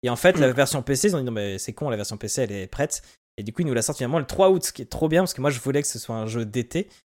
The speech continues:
Speaker 1: Et donc là, ça devient vraiment
Speaker 2: Mm.
Speaker 1: un jeu d'été plutôt que fin août, quoi. Et il sortira que début septembre, euh, sur P S cinq. Et du coup, ouais, j'ai vu que quand on avait, euh, si on achète le jeu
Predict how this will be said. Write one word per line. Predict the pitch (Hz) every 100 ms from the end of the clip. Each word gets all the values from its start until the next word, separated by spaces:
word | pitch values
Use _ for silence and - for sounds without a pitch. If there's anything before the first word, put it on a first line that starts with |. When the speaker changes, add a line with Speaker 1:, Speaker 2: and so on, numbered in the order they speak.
| _ _ -
Speaker 1:
Et | 104
donc | 107 123
là, |
ça | 127
devient | 101 101
vraiment | 117
Speaker 2:
Mm. |
Speaker 1:
un | 127
jeu | 117
d'été | 110 107 147
plutôt | - 107
que | -
fin | 107
août, | 143 -
quoi. | 143 - _ _ _ -
Et | 113
il | 123 127
sortira | - 120 - 120 135
que | - 135
début | 127 139 131 143
septembre, | 120 - 131 143 127 104
euh, |
sur | - 110
P | - 113
S | 101
cinq. | 147 190 - _ _ _ -
Et | 127
du | 131
coup, | 226
ouais, | 233
j'ai | 185 143
vu | 143 214
que | 185 143
quand | - 170
on | 147
avait, | 139 135 156 160
euh, | 127
si | -
on | 156
achète | 156 214 190
le | 170
jeu | 175